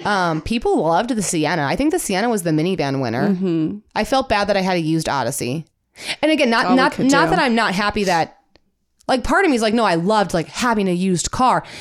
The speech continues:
Speaker 1: But then it's, like, hard when you
Speaker 2: It's
Speaker 1: get
Speaker 2: compared to
Speaker 1: compared to, it looks, like, not as nice. And it's like,
Speaker 2: Yeah.
Speaker 1: "No, this one's three years older."
Speaker 2: Mm-hmm.
Speaker 1: So I
Speaker 2: Right.
Speaker 1: felt bad about that, but, you know, at least we had one.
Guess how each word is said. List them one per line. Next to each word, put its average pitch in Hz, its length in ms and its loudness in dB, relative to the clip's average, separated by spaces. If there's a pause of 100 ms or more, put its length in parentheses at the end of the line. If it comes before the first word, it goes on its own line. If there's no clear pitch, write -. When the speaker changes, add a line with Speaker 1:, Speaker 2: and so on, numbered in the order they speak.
(160)
Speaker 1:
But 240 120 4
then 233 100 2
it's, 214 140 -2
like, 180 160 2
hard 214 460 2
when 170 160 0 (600)
you 214 100 2
Speaker 2:
It's 180 120 0
Speaker 1:
get 233 100 2
Speaker 2:
compared 202 800 0
to - 260 -2
Speaker 1:
compared 214 540 2
to, 190 300 2
it 196 80 2
looks, 190 320 0
like, 185 180 -2
not 190 220 2
as 175 140 0
nice. 208 280 0
And 190 80 0
it's 185 80 2
like, 180 120 2
Speaker 2:
Yeah. 269 80 2
Speaker 1:
"No, 202 40 2
this 185 160 0
one's 190 120 -2
three 196 160 0
years 170 180 2
older." 202 340 -2
Speaker 2:
Mm-hmm. 190 220 -2 (100)
Speaker 1:
So 214 280 0
I 214 100 2
Speaker 2:
Right. 208 80 -2
Speaker 1:
felt 214 200 0
bad 165 160 2
about 165 220 0
that, 156 160 0
but, - 300 -4
you 190 80 0
know, 156 60 0
at 151 60 0
least 170 160 0
we 160 80 -2
had 151 200 -2
one. 151 240 -2